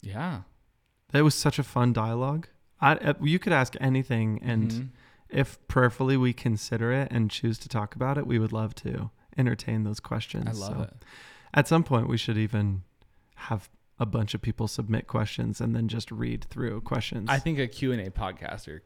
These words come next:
Speaker 1: Q-, question and response podcast would
Speaker 2: Yeah.
Speaker 1: be great.
Speaker 2: Yeah, we'll
Speaker 1: I
Speaker 2: have
Speaker 1: think
Speaker 2: to
Speaker 1: that'd be
Speaker 2: do
Speaker 1: really
Speaker 2: that.
Speaker 1: fun.
Speaker 2: Mm-hmm.
Speaker 1: Give us
Speaker 2: So
Speaker 1: some hard-hitting stuff that we may or may not talk about, but it might
Speaker 2: <laughs>
Speaker 1: stir us in a certain direction.
Speaker 2: Right.
Speaker 1: I love it.
Speaker 2: Mm-hmm. And may you,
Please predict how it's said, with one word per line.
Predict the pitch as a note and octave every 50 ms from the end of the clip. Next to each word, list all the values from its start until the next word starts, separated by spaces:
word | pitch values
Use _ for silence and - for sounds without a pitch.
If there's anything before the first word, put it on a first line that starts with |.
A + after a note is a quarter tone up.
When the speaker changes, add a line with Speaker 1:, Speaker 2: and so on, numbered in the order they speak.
| _ -
Speaker 1:
Q-, | - - A#2+ G#2+ - _ _
question | - B2+ A#2+ - - A2+ G#2
and | F#2+ F#2+
response | G2 G2 - - - G2 F#2+ F#2 -
podcast | - - G#2 F#2 - - - - - -
would | -
Speaker 2:
Yeah. | B1+
Speaker 1:
be | - -
great. | - D#2+ C#2+ - - - -
Speaker 2:
Yeah, | - - - - - - -
we'll | - - -
Speaker 1:
I | -
Speaker 2:
have | A2+
Speaker 1:
think | A2 -
Speaker 2:
to | - G2
Speaker 1:
that'd | -
be | -
Speaker 2:
do | -
Speaker 1:
really | F#2+ - -
Speaker 2:
that. | -
Speaker 1:
fun. | - F2 - - - - - - - -
Speaker 2:
Mm-hmm. | A#2+ G2+ - - - - A2+ A#2 - - - - - - - - - - - - -
Speaker 1:
Give | - D3+ D#3
us | C#3 C3
Speaker 2:
So | B2 A#2
Speaker 1:
some | D#3 C3+ A2+
hard-hitting | G#2+ - - - B2+ B2 A#2+ G#2 F#2 A#2 A2+ G#2 G#2 G#2 G#2
stuff | - - - G#2 F#2+ E2+ - - - -
that | - A#2
we | A#2+ A#2+ A#2
may | A#2+ B2 A#2+ A#2
or | A#2
may | A2+ A2 -
not | A2 G#2+ G2 G2+ -
talk | - G2 G2+ -
about, | - F#2+ F#2 F#2 F2+ - - -
but | G#2 G2 F#2 F2+ - -
it | - B2+ B2+
might | B2 A#2 A#2 - - - - - -
Speaker 2:
<laughs> | C4+ - - - - - - - - - - - - -
Speaker 1:
stir | - - - - D3 B2+ A#2+ A#2 A2+
us | A2+ G2+ -
in | G#2+ G2+
a | F#2+
certain | - - - - -
direction. | - A1 G1+ - - - - - - A2+
Speaker 2:
Right. | - C3 A#2 A2+ A2+ - - - -
Speaker 1:
I | -
love | C#3 C3 B2 A2+ G2+
it. | G2+ - - -
Speaker 2:
Mm-hmm. | B2 A#2+ G2+ A#2 A#2 A2+ A2 G#2+ G#2 A2+ - -
And | - C3 A#2+ A#2+ A#2+
may | A#2+ A#2+ B2 A#2+
you, | A#2+ A#2 A#2+ B2 B2 B2 B2 A#2+ A#2+ A#2+ A#2+ A#2+ A2+